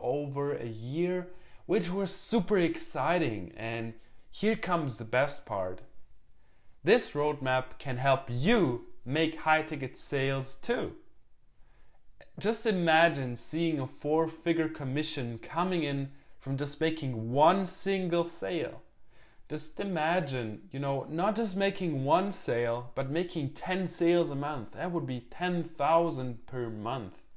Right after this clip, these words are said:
You could finally quit your nine-to-five job, have your own schedule and be your own boss. You could support your friends, you could support your family. You would never have to worry about money anymore,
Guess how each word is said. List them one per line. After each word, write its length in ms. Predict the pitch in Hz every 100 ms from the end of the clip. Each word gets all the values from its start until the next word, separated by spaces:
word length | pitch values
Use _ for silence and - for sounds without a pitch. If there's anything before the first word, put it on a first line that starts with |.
| - - - - - - - - - -
You 120 | 143 175
could 180 | 208
finally 600 | 139 - 156 175 214 214
quit 320 | 196 - 180 165
your 100 | 151
nine-to-five 760 | 143 139 165 143 139 143 147
job, 360 | 123 107 104 - - - -
have 300 | - 165 160
your 180 | 156 160
own 260 | 170 175 170
schedule 680 | 170 - 165 156 160 160 156
and 240 | 135 123 110
be 100 | 151
your 240 | 156 139
own 220 | 139 143
boss. 380 | 120 104 - -
You 100 | 156
could 220 | 220 214
support 460 | - - 165 160 147
your 120 | 123
friends, 680 | - - 156 165 170 165 - - - -
you 120 | - 131
could 180 | 190
support 420 | - 143 147 143 123
your 140 | 110
family. 800 | - 151 160 175 175 165 160 160 - - - -
You 100 | 180
would 160 | 180 165
never 420 | 170 190 214 202
have 280 | 175 156 -
to 80 |
worry 340 | 135 143 151 147
about 320 | 131 120 113
money 320 | 120 156 180
anymore, 560 | 165 160 147 139 139